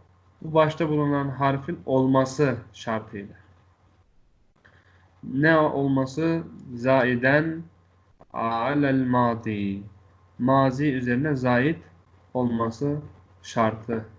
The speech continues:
ile. Peki malumunda nasıl okunuyor? Muzaraat harfleri ve huruful mudaraati meftuhatun fil marufi min cemi'il ebvabi. Bütün bablarda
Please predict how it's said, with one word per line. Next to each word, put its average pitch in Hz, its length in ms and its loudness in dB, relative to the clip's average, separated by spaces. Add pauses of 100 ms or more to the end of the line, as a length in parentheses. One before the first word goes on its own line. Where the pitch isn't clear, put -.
(320)
ile. 117 280 2 (1120)
Peki 170 220 4
malumunda 190 840 4
nasıl 190 260 2
okunuyor? 147 640 2
Muzaraat 156 720 4
harfleri 135 720 -2 (120)
ve 143 40 -4
huruful 160 560 0
mudaraati 143 1040 0
meftuhatun 156 920 0
fil 147 240 -2
marufi 139 580 0
min 156 260 -2
cemi'il 160 500 0
ebvabi. 135 680 2 (960)
Bütün 190 420 4
bablarda 147 720 2